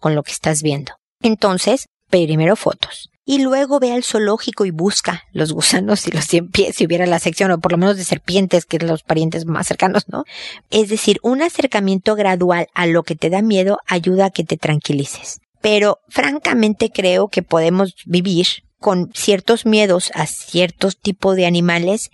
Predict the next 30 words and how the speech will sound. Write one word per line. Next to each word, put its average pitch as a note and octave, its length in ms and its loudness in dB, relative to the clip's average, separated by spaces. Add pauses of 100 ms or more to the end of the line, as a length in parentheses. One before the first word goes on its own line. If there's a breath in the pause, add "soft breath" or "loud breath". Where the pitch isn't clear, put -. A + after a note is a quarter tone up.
(240 soft breath)
sin G3+ 280 0
que F#3 140 0
sea F#3+ 240 2
incapacitante F#3+ 1120 -2
y G3 100 0
nada F3+ 260 2
más F3+ 260 -2
que - 80 -4
nos G#3 180 -4
acompañe F3+ 460 0
el F3+ 80 0
resto F3 440 0
de D#3+ 400 -2
la D3+ 180 -4
vida, D3 300 -10 (120)
Cosme. D3+ 320 -2
Así F3+ 180 -2
que G3+ 140 0
fuerza, G#3 540 -2
ánimo. A#3+ 500 2 (220)
Y F3+ 360 0
francamente, G#3 640 2
n-, G3+ 180 0 (140)
por E3+ 160 0
las E3 180 -2
experiencias G3+ 640 2
entre E3+ 300 2
el, D#3 240 -2
la D#3+ 280 0
bañada F3+ 540 2